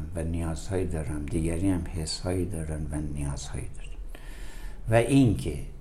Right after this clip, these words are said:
انتظار اینکه دیگران حس‌های منو بفهمن بسیار انتظار غیر واقعی است. اینکه دیگری نیازهای من رو دقیقاً تشخیص بده و بر خط نیاز من حرکت بکنه، اینم به شدت غیر واقعی است. اینا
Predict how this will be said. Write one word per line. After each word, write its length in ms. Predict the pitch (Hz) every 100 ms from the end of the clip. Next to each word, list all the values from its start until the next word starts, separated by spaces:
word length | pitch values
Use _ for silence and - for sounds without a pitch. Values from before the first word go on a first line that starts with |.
| - - -
انتظار 880 | - 107 104 95 110 101 110 113 120
اینکه 520 | 117 120 117 113 120
دیگران 760 | 117 117 113 113 113 107 110 113
حس‌های 520 | 110 104 - 110 107
منو 280 | 107 104 101
بفهمن 720 | 98 92 - 90 90 85 80 80 - -
بسیار 520 | - - 87 90 92
انتظار 600 | 82 - - - 82 78
غیر 400 | - - 65 - -
واقعی 360 | - - - - - -
است. 300 | - - - - - - - - - - -
اینکه 360 | - 117 131 135
دیگری 720 | 123 123 123 120 120 117 117
نیازهای 920 | 113 110 113 113 110 - 113 113 110 107
من 280 | 107 107
رو 100 | 104
دقیقاً 640 | 104 107 104 104 98 110 104
تشخیص 680 | - 104 - - 107 95 -
بده 320 | - 104 95
و 120 | 98
بر 160 | 95 95
خط 460 | 92 - 131 - 123
نیاز 520 | 113 107 107 104 101
من 260 | 101 98
حرکت 440 | 95 95 90 95 90
بکنه، 380 | - 95 127 131
اینم 300 | 131 98 90
به 80 | 87
شدت 600 | - 95 - 147 139 -
غیر 220 | 85 76
واقعی 460 | 78 78 78 80 76
است. 160 | - -
اینا 340 | 104 123 143